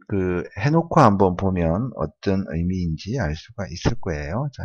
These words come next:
행원본에 이렇게 커서를 가져다 두고 여기 작성기 단추라는 게 있습니다. 얘를 이렇게 딱 클릭하세요. 그럼 이렇게 쿼리 작성기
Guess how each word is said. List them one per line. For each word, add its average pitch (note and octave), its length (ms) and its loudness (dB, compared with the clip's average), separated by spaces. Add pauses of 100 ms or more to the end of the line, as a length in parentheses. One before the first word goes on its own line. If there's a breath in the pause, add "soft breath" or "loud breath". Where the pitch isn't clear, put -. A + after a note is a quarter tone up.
행원본에 C#3 920 2 (560 soft breath)
이렇게 F2 220 -6
커서를 A#2+ 480 2
가져다 F2+ 400 0
두고 E2 640 -4
여기 E2+ 160 -6
작성기 C3+ 600 0
단추라는 F#2+ 500 0
게 E2 80 -6
있습니다. D2+ 380 -10
얘를 D2+ 180 -10
이렇게 - 300 -16
딱 F#2+ 120 -10
클릭하세요. G#2+ 920 -6 (840 loud breath)
그럼 A2+ 240 4
이렇게 A2+ 640 2 (160)
쿼리 D3 360 2
작성기 A#2 1080 0